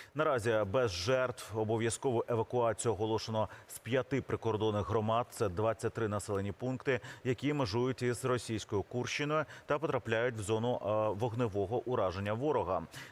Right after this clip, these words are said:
Там знаходиться близько шести тисяч людей, серед них чотириста двадцять п'ять дітей. Бої на території Курської області Росії не вщухають. Росіяни вже втратили контроль над одинадцятьма населеними пунктами області, повідомляють ворожі пропагандистські телеграм-канали.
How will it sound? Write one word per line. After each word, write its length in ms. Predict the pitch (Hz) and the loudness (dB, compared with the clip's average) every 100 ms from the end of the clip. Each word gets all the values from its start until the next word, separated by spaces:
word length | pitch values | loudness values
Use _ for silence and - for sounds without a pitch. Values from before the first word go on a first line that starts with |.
| - | -2
Там 240 | 156 131 | 0 0
знаходиться 600 | 101 113 135 127 120 117 | 0 0 0 0 0 0
близько 420 | 92 117 - 113 | 0 -2 -2 -2
шести 400 | 107 123 - 143 | -2 -2 -2 -4
тисяч 440 | 143 127 117 113 120 | -4 -4 -4 -6 -4
людей, 400 | 120 101 90 85 | -2 0 0 -2
серед 320 | - 95 90 | -4 -4 -2
них 180 | 127 - - - | -4 -6 -14 -16
чотириста 600 | - 123 - 135 127 - | -4 -2 2 0 0 -2
двадцять 460 | 123 98 101 123 - | 0 0 0 -2 -6
п'ять 420 | - 95 90 - - 87 | -2 0 0 -2 -14 -6
дітей. 500 | 107 - 101 80 71 - - _ _ _ - - - - _ _ _ _ _ _ _ _ - | -6 -2 0 0 -4 -14 -20 _ _ _ -20 -20 -20 -20 _ _ _ _ _ _ _ _ -4
Бої 420 | 123 202 202 175 | 2 2 4 4
на 120 | 151 | 4
території 460 | 143 156 160 156 151 | 4 2 4 4 4
Курської 420 | - 151 - 160 | 2 0 2 2
області 320 | 156 147 - | 4 2 2
Росії 380 | 151 147 151 143 | 0 2 2 2
не 260 | 143 160 175 | 4 2 2
вщухають. 800 | - - 180 - 160 160 160 156 | 2 0 0 2 2 2 0 2
Росіяни 540 | 143 127 123 123 117 | 2 2 2 2 2
вже 240 | 104 98 113 | 0 2 0
втратили 480 | - 120 113 113 | 2 0 2 0
контроль 380 | 107 120 120 117 | 0 0 2 2
над 340 | 117 117 101 - | 2 0 0 0
одинадцятьма 920 | 143 120 139 135 151 - 131 131 107 | 0 2 2 0 -2 0 2 2 2
населеними 600 | 104 98 120 110 107 107 | 2 0 0 2 2 0
пунктами 600 | - 123 117 - 131 131 | 0 0 -2 0 0 0
області, 680 | 131 139 117 131 123 - 135 | 0 0 2 0 0 0 -2
повідомляють 640 | 120 98 98 98 98 95 | 0 0 0 2 2 2
ворожі 400 | 101 110 107 95 | 2 2 4 2
пропагандистські 800 | 107 120 117 117 120 117 104 - | 0 0 2 0 0 -2 -2 -4
телеграм-канали. 960 | 104 101 98 104 98 107 101 95 95 | -2 0 0 0 0 0 0 2 2